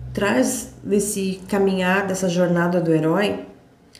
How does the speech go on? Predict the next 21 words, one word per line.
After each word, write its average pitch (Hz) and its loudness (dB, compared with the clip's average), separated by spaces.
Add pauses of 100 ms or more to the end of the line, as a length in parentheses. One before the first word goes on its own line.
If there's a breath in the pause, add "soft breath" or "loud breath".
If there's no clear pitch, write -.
(260 loud breath)
a, 185 2
as 208 2
dificuldades 208 0
dele 202 -2
precisar 214 0
enfrentar 220 0 (840 loud breath)
as 190 -6
suas 220 4
grandes 226 2
batalhas 220 2
interiores. 214 0 (720 loud breath)
É 180 0
o 185 4
momento 196 2
dele 208 2
enfrentar 202 -2
tudo 208 -4
aquilo 208 0
que - -8 (260)
pra 190 0
ele 190 2